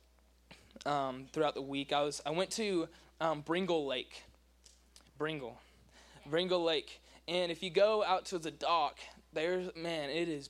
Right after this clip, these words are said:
beautiful. You can just, you can look out, and there's the trees that are, like, orange colors, and then you have, like, the, the, is it the cattails and, like, all the stuff along the water, and oh my goodness, it's just, just the water's just flowing just right. You ever,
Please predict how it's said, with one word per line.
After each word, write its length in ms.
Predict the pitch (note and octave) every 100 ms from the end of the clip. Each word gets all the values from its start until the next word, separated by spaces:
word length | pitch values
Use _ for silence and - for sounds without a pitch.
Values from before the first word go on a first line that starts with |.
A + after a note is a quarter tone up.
| -
beautiful. 720 | - F#3 F#3+ F3 C#3+ A#2 G#2+ - - - - -
You 140 | F3
can 180 | F#3 G3+
just, 340 | F#3 D#3 -
you 100 | E3
can 220 | E3+ D#3+ E3
look 180 | F3
out, 280 | F#3+ F3 E3 -
and 160 | E3
there's 180 | D#3 D3+
the 80 | C#3+
trees 540 | - - F#3+ G3 F#3+
that 120 | F3 D#3
are, 100 | C3+
like, 160 | C3+ -
orange 380 | F3 F3+ F3+ F3
colors, 540 | F#3 F3+ F3 E3+ E3+ - - -
and 120 | F3
then 80 | E3+
you 80 | F3
have, 240 | F3+ E3+
like, 240 | E3+ D#3+
the, 260 | D#3 C#3+ C#3+ - -
the, 320 | - _ D3+
is 100 | D3
it 160 | -
the 80 | D3+
cattails 800 | - - G3 - G3 G3 F#3+ F3
and, 300 | E3 D3 A#2+
like, 100 | D3+
all 260 | F3 G#3+ G3+
the 120 | F#3+
stuff 300 | - F#3+ F#3
along 320 | F3+ F3+ F3
the 60 | D#3+
water, 520 | D#3+ F3 F3+ F3+ F3
and 260 | D#3 C3+ C#3 - - - - _ - -
oh 220 | G3 F#3+
my 220 | C3 A2+ -
goodness, 460 | E3+ D#3 A#2+ -
it's 120 | D#3 -
just, 320 | D#3+ - - - - -
just 200 | E3+ E3
the 60 | D#3+
water's 560 | D3+ D#3+ F3 F3 E3+ D#3
just 180 | D#3
flowing 440 | - E3+ E3 D3+ D3
just 380 | D3+ D#3 D#3+ D#3
right. 400 | D3+ D3 D3 D3
You 80 |
ever, 120 | D3+